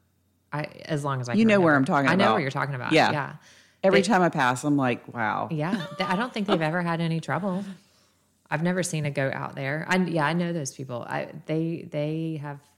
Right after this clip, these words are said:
Speaker 1: had goats there for a very long time.
Speaker 2: Yeah.
Speaker 1: Mm-hmm. That's
Speaker 2: That's
Speaker 1: cool.
Speaker 2: cool.
Speaker 1: Yeah, it is good.
Speaker 2: Yeah. Yeah. So, uh,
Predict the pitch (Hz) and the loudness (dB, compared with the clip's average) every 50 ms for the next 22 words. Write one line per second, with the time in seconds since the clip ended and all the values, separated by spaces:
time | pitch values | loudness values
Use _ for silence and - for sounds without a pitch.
0 | _ 175 170 151 156 151 143 139 143 135 - - - 139 131 131 - - 131 120 | _ -20 -14 -10 -8 -8 -8 -6 -6 -6 -6 -6 -6 -6 -6 -8 -6 -8 -10 -8
1 | 123 135 135 135 131 127 123 123 123 - 127 113 - 143 156 151 135 117 113 123 | -6 -4 -4 -4 -4 -4 -6 -8 -10 -12 -14 -14 -10 -6 -4 -4 -2 -2 -4 -6
2 | 127 - 151 135 156 156 156 160 156 - _ _ _ _ _ _ _ _ _ _ | -8 -8 -8 -6 -6 -6 -6 -8 -10 -12 _ _ _ _ _ _ _ _ _ _
3 | _ _ _ - - 143 - - 147 135 135 - - 127 - - 151 143 147 147 | _ _ _ -6 -6 -4 -4 -4 -2 0 0 0 0 0 -2 -4 -4 -4 -4 -6
4 | 143 139 - - 131 131 147 156 156 - - 143 139 123 117 127 131 - _ _ | -6 -8 -10 -8 -8 -8 -8 -8 -10 -6 -4 -2 -2 -2 -2 -4 -6 -10 _ _
5 | _ _ _ _ _ _ _ _ _ _ - - _ _ _ _ - - _ _ | _ _ _ _ _ _ _ _ _ _ -18 -18 _ _ _ _ -20 -20 _ _
6 | _ _ _ _ _ _ 180 185 190 170 139 139 151 - - - 185 165 160 156 | _ _ _ _ _ _ 0 2 4 4 4 4 2 0 2 4 4 6 6 6
7 | 156 151 156 160 147 - - - 170 160 151 147 143 143 139 135 | 4 4 4 2 0 0 -2 -2 0 2 4 4 4 2 2 0